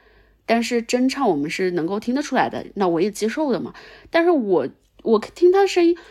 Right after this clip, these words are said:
我觉得不可能吧，就是怎么可能会保持，我，我一开始还没有这么怀疑，我就觉得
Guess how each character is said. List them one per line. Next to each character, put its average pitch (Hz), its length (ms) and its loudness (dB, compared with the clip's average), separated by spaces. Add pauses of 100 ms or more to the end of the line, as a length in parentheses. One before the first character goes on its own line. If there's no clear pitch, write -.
(240)
我 285 100 -2
觉 294 140 0
得 - 160 -2
不 440 100 2
可 - 380 -4
能 131 480 -4
吧， 190 420 0
就 262 120 -10
是 302 340 -6
怎 - 240 -4
么 196 140 0
可 196 240 -2
能 147 260 0
会 254 340 -2 (200)
保 190 180 -8
持， 185 340 -10 (460)
我， 226 200 -2
我 254 100 4
一 311 80 6
开 427 160 4
始 143 320 0
还 180 280 2
没 285 180 8
有 359 140 6 (120)
这 523 180 -2
么 262 60 4
怀 156 220 -2
疑， 156 300 -4 (300)
我 220 100 -2
就 359 140 2
觉 240 160 -2
得 302 240 2